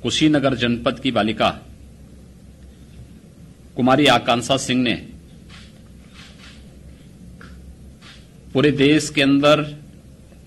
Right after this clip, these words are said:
नीट की इस परीक्षा को टॉप किया।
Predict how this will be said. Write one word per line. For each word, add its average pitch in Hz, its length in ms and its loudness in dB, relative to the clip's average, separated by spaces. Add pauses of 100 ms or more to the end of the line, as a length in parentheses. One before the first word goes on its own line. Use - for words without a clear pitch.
(2250)
नीट 143 360 -2
की 151 60 2
इस 147 140 -2
परीक्षा 131 440 -2
को 139 180 -4
टॉप 120 360 -2
किया। 120 360 -2